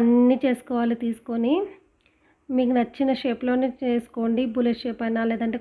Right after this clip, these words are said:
కోన్ షేప్ అయినా. ఇప్పుడు రౌండ్‌గా రకరకాల షేప్స్‌లో ధూప్, ధూప్ స్టిక్స్ అయితే వస్తున్నాయి కదండి మార్కెట్లో, మీకు నచ్చిన షేప్స్‌లో అయితే రెడీ చేసుకోండి. ఇలా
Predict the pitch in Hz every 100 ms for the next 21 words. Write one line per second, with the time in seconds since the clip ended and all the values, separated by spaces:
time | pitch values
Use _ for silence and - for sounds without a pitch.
0 | 247 240 240 240 226 226 220 220 226 -
1 | _ _ - 226 247 247 240 262 262 262
2 | 262 240 - 277 240 240 247 262 294 302
3 | 262 - 285 269 247 240 - 254 226 254
4 | - - - 240 247 240 - 240 233 226
5 | 226 240 226 226 226 240 311 359 _ _
6 | _ _ - 247 240 240 233 262 254 240
7 | - 247 233 269 294 240 240 233 226 -
8 | 233 226 269 392 - _ _ _ _ _
9 | _ _ _ _ _ _ _ _ _ _
10 | _ _ _ _ _ - 262 269